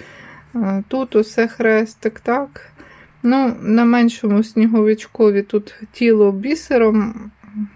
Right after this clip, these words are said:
ну, якісь там акценти. Ось, а на цьому теж все хрестик.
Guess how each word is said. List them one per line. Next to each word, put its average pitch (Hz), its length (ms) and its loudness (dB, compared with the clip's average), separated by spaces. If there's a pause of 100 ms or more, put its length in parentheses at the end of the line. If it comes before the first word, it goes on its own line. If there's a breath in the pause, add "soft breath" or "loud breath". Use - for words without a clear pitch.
(460 loud breath)
ну, 214 200 0
якісь 202 320 -8
там 196 260 -6
акценти. 202 640 -4 (600 loud breath)
Ось, 180 280 -4
а 240 120 0
на 254 180 0
цьому 208 380 0
теж - 320 -4
все - 240 -8
хрестик. 233 640 -6